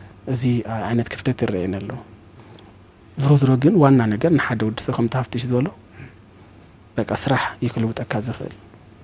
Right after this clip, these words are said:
ብዙሓት በላሕቲ ዝኾኑ ወጣታት ኣለዉ። ኣተሓሳስባ ብፍልጠት፣ እ፣ ብጣዕሚ ጎዛት ወጣት ኣለዉ እዮም። ነገር ግን፣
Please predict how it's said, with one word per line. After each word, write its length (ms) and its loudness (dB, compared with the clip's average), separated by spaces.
ብዙሓት 360 -2
በላሕቲ 380 2
ዝኾኑ 220 2
ወጣታት 420 -2
ኣለዉ። 220 -4
ኣተሓሳስባ 520 -4
ብፍልጠት፣ 540 0
እ፣ 220 -2
ብጣዕሚ 380 -2
ጎዛት 420 2
ወጣት 340 -2
ኣለዉ 220 -2
እዮም። 200 -2
ነገር 260 4
ግን፣ 160 2